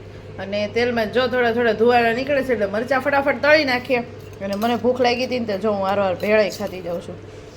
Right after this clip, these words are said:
બહુ ભૂખ લાગે હો. કામ કરતાં કરતાં ભૂખ લાગે અને પછી રસોઈ પહેલાં જો કાંઈ ખાવા ન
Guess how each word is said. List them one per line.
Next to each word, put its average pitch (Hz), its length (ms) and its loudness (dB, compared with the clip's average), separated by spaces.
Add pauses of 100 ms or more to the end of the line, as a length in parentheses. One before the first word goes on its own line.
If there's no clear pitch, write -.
(1040)
બહુ 226 100 -2 (140)
ભૂખ 214 180 -2
લાગે 202 300 -2
હો. 240 80 -6 (2500)
કામ 277 260 0
કરતાં 294 260 0
કરતાં 294 340 0
ભૂખ 294 200 -4
લાગે 285 300 0
અને - 1600 -12
પછી 277 260 -6
રસોઈ 277 360 0
પહેલાં 285 280 0
જો 285 80 0
કાંઈ 277 240 -4
ખાવા 285 180 4
ન 277 80 -4